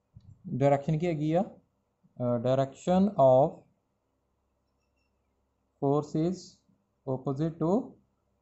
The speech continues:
displacement, ਠੀਕ ਹੈ ਜੀ। ਸੋ ਐਫ ਕਿਹਦੇ ਕੋਲ ਆ ਗਿਆ, ਮਾਈਨਸ ਕੇ ਐਕਸ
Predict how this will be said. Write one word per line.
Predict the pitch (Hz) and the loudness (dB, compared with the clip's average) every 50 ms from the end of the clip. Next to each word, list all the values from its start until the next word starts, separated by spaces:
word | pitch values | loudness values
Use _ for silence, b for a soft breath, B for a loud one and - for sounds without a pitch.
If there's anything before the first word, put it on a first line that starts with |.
| _ _ _ _ _ _ _ _ _ _ _ _ _ _ _ _ _ _ _ _ _ _ _ _ _ _ _ _ _ - - 123 123 120 | _ _ _ _ _ _ _ _ _ _ _ _ _ _ _ _ _ _ _ _ _ _ _ _ _ _ _ _ _ -20 -18 -12 -8 -6
displacement, | 131 131 - - 139 139 135 123 - - 110 104 101 - - _ _ - - - - - - _ _ _ _ _ _ _ _ _ _ _ _ _ _ _ _ _ _ _ _ _ _ _ _ _ _ _ _ _ _ _ _ _ - _ _ _ _ _ | -6 -6 -4 -2 -2 0 0 -2 -2 -6 -6 -6 -8 -10 -16 _ _ -18 -16 -16 -16 -18 -20 _ _ _ _ _ _ _ _ _ _ _ _ _ _ _ _ _ _ _ _ _ _ _ _ _ _ _ _ _ _ _ _ _ -20 _ _ _ _ _
ਠੀਕ | _ 127 120 131 | _ -8 -6 -2
ਹੈ | 170 190 | -2 0
ਜੀ। | 202 190 - - - _ _ _ _ _ _ _ _ _ _ _ _ - - - - - _ _ _ - - - - - - | 0 -2 -4 -10 -20 _ _ _ _ _ _ _ _ _ _ _ _ -14 -14 -14 -14 -18 _ _ _ -20 -20 -20 -20 -20 -12
ਸੋ | - 156 | -4 -2
ਐਫ | 143 156 156 - | 0 0 0 -2
ਕਿਹਦੇ | - 175 185 | -4 -4 -4
ਕੋਲ | 180 185 170 | -2 0 0
ਆ | 165 156 | 0 2
ਗਿਆ, | 147 147 143 | 0 0 -2
ਮਾਈਨਸ | 143 135 135 143 147 160 175 170 170 | -2 -2 -2 0 0 0 -2 -2 -4
ਕੇ | - - 147 147 156 180 220 226 - - - _ _ _ _ _ _ _ | -4 -4 -2 0 0 0 -2 -4 -6 -12 -20 _ _ _ _ _ _ _
ਐਕਸ | 127 123 123 - - - | 0 0 0 0 -2 -8